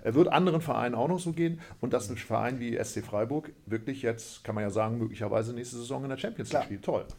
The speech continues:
Speaker 2: Nur es ist natürlich in der Vergangenheit so ähnlich auch schon passiert. Was mich, das kann jetzt natürlich niemand beantworten, was mich interessieren würde, ist,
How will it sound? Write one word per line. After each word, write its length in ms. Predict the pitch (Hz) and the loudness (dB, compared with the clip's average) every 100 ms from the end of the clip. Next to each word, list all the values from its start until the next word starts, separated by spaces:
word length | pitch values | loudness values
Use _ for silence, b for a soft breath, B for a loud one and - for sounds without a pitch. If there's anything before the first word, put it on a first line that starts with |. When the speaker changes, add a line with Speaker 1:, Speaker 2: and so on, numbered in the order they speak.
| - - | -14 0
Speaker 2:
Nur 120 | 139 | 0
es 100 | 143 | 0
ist 140 | 147 | 2
natürlich 240 | 165 156 165 | 2 6 6
in 60 | 160 | 6
der 100 | 147 | 6
Vergangenheit 600 | 143 139 170 175 160 165 - - - 123 | 6 6 6 6 6 4 0 -12 -14 -4
so 120 | 131 | 0
ähnlich 380 | 139 160 156 117 | 4 4 4 2
auch 140 | 147 165 | 0 2
schon 180 | 220 | 2
passiert. 560 | 220 214 233 240 240 - b b b b b b - - | 2 0 4 4 2 -8 b b b b b b -8 0
Was 200 | 135 143 | 4 6
mich, 320 | 208 - - - - | 4 2 -12 -20 -10
das 200 | 107 - | -4 4
kann 140 | 151 | 6
jetzt 140 | 143 143 | 6 4
natürlich 260 | 139 139 | 2 2
niemand 260 | 147 147 139 | 4 4 4
beantworten, 480 | 131 165 185 175 156 | 2 4 6 6 4
was 120 | 165 | 0
mich 140 | 156 | 2
interessieren 440 | 175 151 175 165 165 | 2 2 4 4 6
würde, 220 | 165 165 | 6 6
ist, 380 | 147 151 - | 4 0 -2